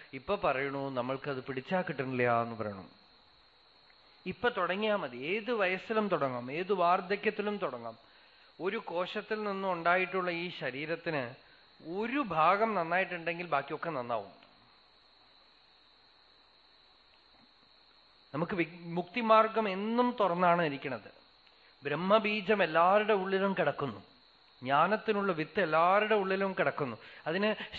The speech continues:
ശ്രവണം ഒരു ആദ്യ സന്ദർഭമാണ്. ശ്രവണത്തിന് നമ്മള് പക്വപ്പെടണം. പക്വപ്പെട്ടിട്ട് ശ്രവിച്ച ആ വിദ്യയുമായി ജീവിക്കണം.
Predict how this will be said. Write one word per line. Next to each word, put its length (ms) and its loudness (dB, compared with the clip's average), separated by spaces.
ശ്രവണം 440 2
ഒരു 340 4
ആദ്യ 680 2
സന്ദർഭമാണ്. 800 4
ശ്രവണത്തിന് 520 0
നമ്മള് 400 4
പക്വപ്പെടണം. 680 4
പക്വപ്പെട്ടിട്ട് 920 0
ശ്രവിച്ച 600 -2
ആ 340 8
വിദ്യയുമായി 800 2
ജീവിക്കണം. 680 -6